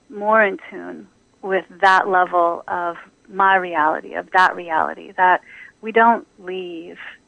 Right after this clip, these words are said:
the energies that we meld with, you know, that we get to stay with those. And when we leave the body,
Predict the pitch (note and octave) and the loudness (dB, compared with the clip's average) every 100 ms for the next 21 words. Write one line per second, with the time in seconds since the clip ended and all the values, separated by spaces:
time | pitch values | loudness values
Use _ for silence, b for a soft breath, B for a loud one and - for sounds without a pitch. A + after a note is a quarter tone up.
0 | - F#3+ G3+ F#3+ F#3+ F3+ F#3+ F#3 F3+ - | -2 0 2 2 0 -2 -8 -10 -8 -2
1 | F#3 G3+ G#3+ G3+ G3 G3 F#3+ F3+ F3 F#3 | 0 -2 -6 -10 -10 -12 -2 2 2 2
2 | - F3 E3+ - - - _ _ _ _ | -4 -6 -6 -8 -20 -20 _ _ _ _
3 | A3+ G3 F#3 F#3+ B B B B B - | -10 0 2 2 B B B B B 0
4 | G3 F#3 G#3 F#3+ G#3+ G#3+ G#3 - F#3+ F#3 | 2 2 -2 2 2 2 -4 2 4 4
5 | F#3 - A#2+ - - - - - _ _ | 0 -4 -4 -4 -8 -18 -20 -20 _ _
6 | - G3+ G3 G3 G3 F#3 F#3+ - _ _ | -8 -4 -2 -2 -2 -6 -10 -14 _ _
7 | G3+ G3 F#3+ G3 F#3+ G3+ F#3 F#3 E3+ F3+ | 0 0 0 -4 -8 -10 -6 -8 0 4
8 | G3 A3 F#3 F3 F#3+ | 6 6 2 -4 -8